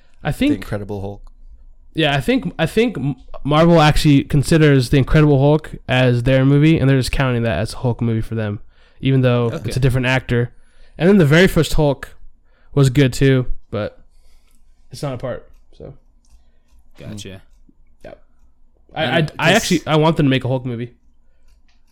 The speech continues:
Speaker 1: really bad. I'm surprised they are not doing it. It's kinda stupid.
Speaker 3: Well,
Speaker 2: Yeah.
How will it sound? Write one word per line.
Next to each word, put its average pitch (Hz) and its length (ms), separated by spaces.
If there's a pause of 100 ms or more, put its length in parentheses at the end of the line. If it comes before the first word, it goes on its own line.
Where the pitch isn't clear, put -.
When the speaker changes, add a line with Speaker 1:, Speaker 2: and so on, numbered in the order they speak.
(400)
Speaker 1:
really 127 200
bad. 110 280
I'm 139 180
surprised 139 340
they 139 80
are 127 60
not 123 240
doing 120 180
it. - 160 (320)
It's - 80
kinda 120 160
stupid. 120 260 (960)
Speaker 3:
Well, 147 340
Speaker 2:
Yeah. 90 120